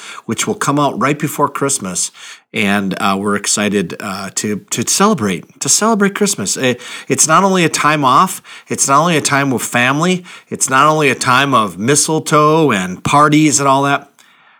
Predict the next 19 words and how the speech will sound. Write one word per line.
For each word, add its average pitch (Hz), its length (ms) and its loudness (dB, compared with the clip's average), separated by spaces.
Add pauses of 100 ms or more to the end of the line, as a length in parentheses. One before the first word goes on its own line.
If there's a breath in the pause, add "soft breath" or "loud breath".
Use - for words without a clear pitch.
(140 soft breath)
It's 160 200 -2
a 175 60 -2
time 135 340 -2
to 131 60 -2
remember 110 440 0
that, 98 500 -4 (360 soft breath)
uh, 101 160 -4
it's - 200 -2
the 117 140 -4
birthday 123 580 0
of 107 180 -6
the 110 100 -4
man 104 380 -2
who 104 180 -6
came 123 480 -6
to 113 100 -6
save 107 400 -2
our 98 140 0
necks, 92 640 -6